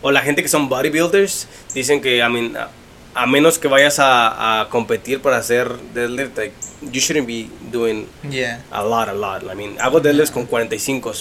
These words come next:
Speaker 1: pero nada más es para, like, a veces to, just to warm up
Speaker 2: Yeah.
Speaker 1: or anything. Hago, lo que hago más son squats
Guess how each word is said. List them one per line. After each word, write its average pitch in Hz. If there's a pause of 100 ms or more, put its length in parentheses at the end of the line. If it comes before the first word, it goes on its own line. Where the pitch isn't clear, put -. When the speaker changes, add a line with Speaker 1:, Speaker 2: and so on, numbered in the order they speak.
Speaker 1:
pero 113
nada 120
más 120
es 117
para, 113
like, 98 (200)
a 113
veces 131
to, 120
just 117
to 139
warm 147
up 139
Speaker 2:
Yeah. 120
Speaker 1:
or 120
anything. 117 (380)
Hago, 170
lo 170
que 151
hago 175
más 185
son 170
squats 165